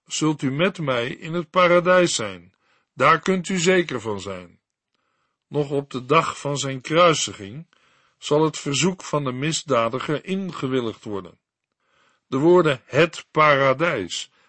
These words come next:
doen denken aan Genesis twee vers acht. Maar die aardse hof,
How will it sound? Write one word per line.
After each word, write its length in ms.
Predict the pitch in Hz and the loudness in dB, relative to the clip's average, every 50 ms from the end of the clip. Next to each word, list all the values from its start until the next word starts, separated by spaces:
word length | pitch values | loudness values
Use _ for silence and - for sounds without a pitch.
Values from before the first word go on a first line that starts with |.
| _ _ | _ _
doen 260 | - 139 147 160 151 | -6 -4 -2 -2 -2
denken 400 | 135 127 107 101 104 101 - 139 | -2 -2 -2 -2 -4 -4 -2 0
aan 160 | 139 143 147 135 | 0 0 0 -2
Genesis 640 | - 120 101 101 101 110 117 - - 156 147 - | -4 -6 -6 -6 -6 -8 -8 -6 -6 -6 -6 -6
twee 320 | - - 110 95 95 92 92 | -8 -8 -10 -8 -8 -8 -8
vers 300 | - - 143 135 - - | -8 -8 -6 -6 -6 -2
acht. 440 | - 185 165 - - - - - _ _ _ _ _ _ _ _ _ _ _ _ _ _ _ _ | 0 0 0 -2 -4 -10 -18 -20 _ _ _ _ _ _ _ _ _ _ _ _ _ _ _ _
Maar 520 | - 170 165 147 120 117 120 131 135 - _ _ _ _ _ _ _ _ _ | -2 2 4 4 6 4 4 2 0 -2 _ _ _ _ _ _ _ _ _
die 240 | 120 120 135 - | -4 -4 -2 0
aardse 440 | - 170 160 165 175 160 - - - | 2 4 4 4 4 4 2 2 2
hof, 580 | 156 139 139 170 175 143 110 - - - - | 4 4 4 4 4 4 2 0 -6 -12 -14